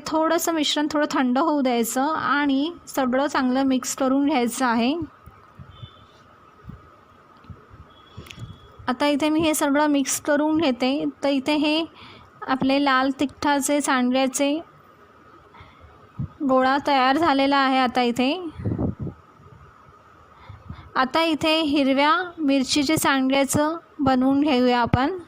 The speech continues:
तर त्यासाठी इथे मी पुन्हा एक कप भिजलेला साबुदाणा घेतलेला आहे, चवीनुसार मीठ टाकायचं आहे.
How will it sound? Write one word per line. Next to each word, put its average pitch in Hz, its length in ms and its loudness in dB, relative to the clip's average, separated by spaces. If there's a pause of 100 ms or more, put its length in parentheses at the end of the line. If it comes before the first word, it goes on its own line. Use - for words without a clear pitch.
(420)
तर 269 180 2
त्यासाठी 294 580 0
इथे 285 260 0
मी 277 140 2
पुन्हा 277 600 2
एक 262 300 -2 (120)
कप 302 320 0
भिजलेला 262 500 0
साबुदाणा 269 640 2
घेतलेला 262 480 0
आहे, 254 320 2 (920)
चवीनुसार 285 800 2
मीठ 269 340 0
टाकायचं 262 520 0
आहे. 254 320 0